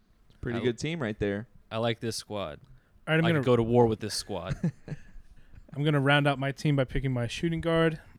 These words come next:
Speaker 3: He's the best guy left on my list. Uh, that is this year's Chris Middleton.
Speaker 2: Wait.
Speaker 1: Small forward.
Speaker 3: Was he really?
Speaker 1: Yeah.
Speaker 2: Yeah, I was gonna say, there's no way.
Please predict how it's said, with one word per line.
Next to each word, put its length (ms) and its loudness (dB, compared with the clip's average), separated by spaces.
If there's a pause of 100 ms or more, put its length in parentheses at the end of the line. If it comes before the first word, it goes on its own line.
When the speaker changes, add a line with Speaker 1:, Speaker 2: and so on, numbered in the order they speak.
(260)
Speaker 3:
He's 240 -8
the 80 -8
best 240 -4
guy 120 0
left 240 -4
on 40 -6
my 100 -4
list. 440 -6 (720)
Uh, 340 -4
that 160 -4
is 220 -6 (180)
this 280 0
year's 280 4
Chris 300 -2
Middleton. 500 -6 (1200)
Speaker 2:
Wait. 300 2 (180)
Speaker 1:
Small 240 -2
forward. 320 0 (680)
Speaker 3:
Was 160 4
he 60 4
really? 320 4
Speaker 1:
Yeah. 220 4 (340)
Speaker 2:
Yeah, 260 4
I 60 -2
was 120 -2
gonna 160 -2
say, 220 0
there's 240 -2
no 320 -4
way. 480 -2